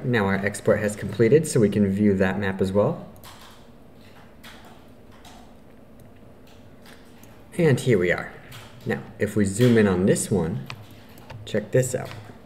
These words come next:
Oh, the ones with attributes are a little slower to load than the ones without, which makes sense. It's got a lot more to load. Now,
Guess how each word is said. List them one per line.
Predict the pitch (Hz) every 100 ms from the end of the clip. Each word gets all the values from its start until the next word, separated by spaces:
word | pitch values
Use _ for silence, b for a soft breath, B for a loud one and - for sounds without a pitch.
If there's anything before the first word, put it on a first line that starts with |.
| - - - - - - - - - - - - - -
Oh, | 104 92 - B B B -
the | 107
ones | 120 139 139
with | 139
attributes | 123 131 135 135 -
are | 107
a | 110
little | 139 175 170
slower | - 156 139 131
to | 131
load | 117 107 98 90
than | 85
the | 85
ones | 82 82 82
without, | 85 - - -
which | 98 92
makes | - - -
sense. | 85 - -
It's | -
got | - 120
a |
lot | 110 90
more | 92
to | 80
load. | 76 76 - - - B B B -
Now, | 131 -